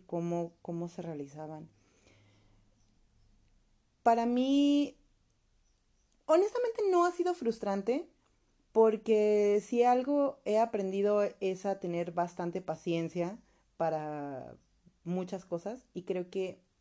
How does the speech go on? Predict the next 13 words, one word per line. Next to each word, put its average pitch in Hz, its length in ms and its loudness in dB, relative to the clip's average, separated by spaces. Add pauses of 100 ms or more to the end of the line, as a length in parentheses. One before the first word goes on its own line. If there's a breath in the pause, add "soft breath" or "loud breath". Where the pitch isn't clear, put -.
esta 170 400 -6
es 165 220 -10
una 175 240 -4
de 147 160 -4
ellas. 170 400 -8 (1080 soft breath)
Realmente, 208 1080 2 (1900 soft breath)
el 196 200 2
canal 202 380 2
lo 226 100 8
abrí 214 280 6
aproximadamente 202 1040 0
en 175 140 2
septiembre 185 760 -2